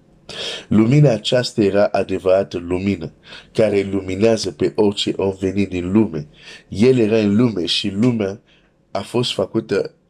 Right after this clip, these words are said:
prin el, dar lumea nu l-a cunoscut. A venit la ai săi și ai săi nu l-au primit.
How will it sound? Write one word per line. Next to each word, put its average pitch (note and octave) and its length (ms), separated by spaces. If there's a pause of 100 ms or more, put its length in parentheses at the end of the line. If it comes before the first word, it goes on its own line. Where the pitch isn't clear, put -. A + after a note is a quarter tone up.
(360)
prin A#2+ 520
el, G2 400 (380)
dar G2 300
lumea A#2 280
nu G#2 180
l-a A2+ 160
cunoscut. - 840 (280)
A - 160
venit G2+ 360
la G2 140
ai F2 140
săi A2+ 500 (280)
și - 180
ai F#2+ 100
săi A2 240
nu G#2 160
l-au F2+ 200
primit. G2 760